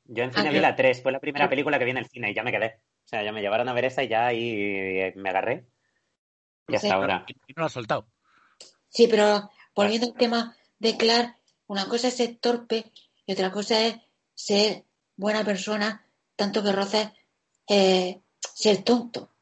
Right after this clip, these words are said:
Speaker 2: Y a veces a Clark le pasa eso, pero por la educación que le han dado. Una cosa es ser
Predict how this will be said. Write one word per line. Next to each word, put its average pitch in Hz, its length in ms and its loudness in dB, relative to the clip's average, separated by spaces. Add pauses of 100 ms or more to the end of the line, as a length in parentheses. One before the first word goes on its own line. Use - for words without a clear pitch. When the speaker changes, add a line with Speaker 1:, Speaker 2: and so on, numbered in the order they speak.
(580)
Speaker 2:
Y 196 120 -6
a 190 60 0
veces 208 240 2
a - 40 0
Clark 240 280 2 (260)
le 196 120 -2
pasa 208 260 -2
eso, 233 200 0
pero 208 280 -2 (240)
por 202 140 0
la 196 60 4
educación 190 600 -2 (220)
que 233 140 2
le 214 100 4
han 175 140 -4
dado. 202 280 0 (400)
Una 196 100 -6
cosa 214 120 -2
es 208 60 -6
ser 220 280 -2